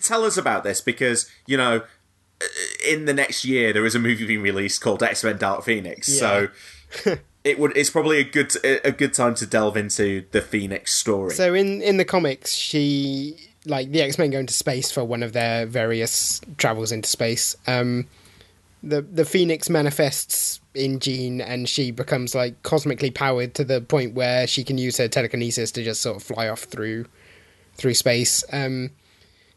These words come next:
Speaker 2: the Hellfire Club have corrupted her, um, by, you know, manipulating her into giving in to this sort of lust for power.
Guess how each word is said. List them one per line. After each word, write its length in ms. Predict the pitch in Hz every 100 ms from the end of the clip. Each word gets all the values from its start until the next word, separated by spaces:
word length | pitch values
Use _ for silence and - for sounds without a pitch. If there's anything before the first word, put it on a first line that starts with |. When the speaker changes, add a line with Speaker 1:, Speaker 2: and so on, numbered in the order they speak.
| -
Speaker 2:
the 80 |
Hellfire 420 | 156 190 - 160 156
Club 300 | 156 131 127
have 320 | 147 127 -
corrupted 480 | - 151 147 139 113
her, 320 | 131 110 110 - _ _ _ _ _ _ _ _ _ _ _
um, 640 | 123 123 123 123 120 120 - - 170 147
by, 240 | 135 120 123 127 131 143 - _ _ _ _ _ _ _ -
you 100 | 143
know, 120 | 120
manipulating 640 | 160 175 170 165 156 151
her 160 | 147 143
into 160 | 135 143
giving 260 | 143 127
in 140 | 120 117
to 120 | -
this 200 | 123 117 - - - 135
sort 220 | 151 123
of 200 | 120 113 117
lust 300 | 120 110 -
for 140 | -
power. 420 | 123 139 120 113